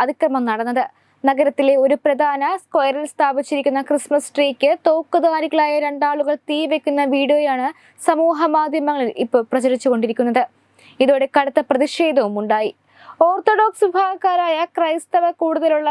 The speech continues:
മേഖലയാണ് ഇവിടം. എന്നാൽ ഇസ്ലാമിക ഭരണകൂടം എന്ന ലക്ഷ്യത്തോടെയാണ് ഹയാത്ത് തെഹ്രീൻ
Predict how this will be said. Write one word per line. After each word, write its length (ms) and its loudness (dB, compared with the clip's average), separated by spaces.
മേഖലയാണ് 680 -2
ഇവിടം. 220 -2
എന്നാൽ 280 2
ഇസ്ലാമിക 500 0
ഭരണകൂടം 640 2
എന്ന 200 0
ലക്ഷ്യത്തോടെയാണ് 840 0
ഹയാത്ത് 440 0
തെഹ്രീൻ 340 2